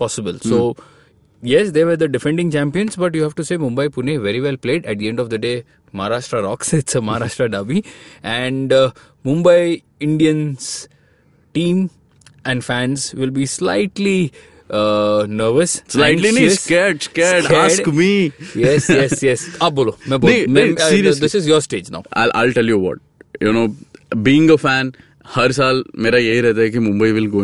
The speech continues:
Speaker 2: into the finals, okay?
Speaker 1: Hmm।
Speaker 2: उधर क्या होगा, वो पता नहीं है, but it will make it to the finals because it, it has a very consistent core team since so many years।
Speaker 1: Absolutely।
Speaker 2: And all those players have performed।
Speaker 1: Hmm।
Speaker 2: But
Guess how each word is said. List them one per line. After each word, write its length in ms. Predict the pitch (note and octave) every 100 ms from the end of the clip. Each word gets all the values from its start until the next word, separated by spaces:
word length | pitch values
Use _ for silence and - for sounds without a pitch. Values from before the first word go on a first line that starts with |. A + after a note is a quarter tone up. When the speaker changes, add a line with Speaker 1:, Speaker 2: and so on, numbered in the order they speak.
| G2
Speaker 2:
into 200 | - G#2+
the 80 | -
finals, 380 | D#2 - - - - - - G2
okay? 180 | A#2+
Speaker 1:
Hmm। 320 | A2 G2+ F#2+ -
Speaker 2:
उधर 300 | A#2 A#2 C#3
क्या 140 | C#3 C#3+
होगा, 380 | C3+ B2+ C3 B2+ _ A#2
वो 180 | C3
पता 260 | B2+ A2+ A2+
नहीं 120 | G#2
है, 60 | F2+
but 120 | B2
it 120 | C3
will 160 | D#3+ F3
make 140 | F#3+
it 120 | G3+
to 60 | G3+
the 100 | G#3+
finals 220 | G3 G#3 G#3
because 260 | G#3 G#3
it, 200 | G3+ -
it 80 | -
has 200 | F#3 F#3+
a 80 | F#3+
very 380 | D3+ F3+ G#3 - - _ _ _ _ C#3+
consistent 720 | D3 E3 F#3 - F3+ F#3 D#3+ -
core 280 | D3+ E3
team 240 | D3+ E3+ E3+
since 260 | D3+ D#3 -
so 280 | - - C#3+ D3+
many 180 | D3 C3+
years। 180 | G#2 F2+
Speaker 1:
Absolutely। 520 | C#3 - B2 A2 G2+
Speaker 2:
And 200 | A#2 D3+
all 340 | D3 D3+ G3 G#3+
those 220 | G#3 -
players 400 | E3 D#3 D#3 C#3
have 180 | C#3 B2
performed। 380 | G#2 - D#2+ -
Speaker 1:
Hmm। 260 | B2 G#2 F2+ - _ _
Speaker 2:
But 340 | - G2 C#3+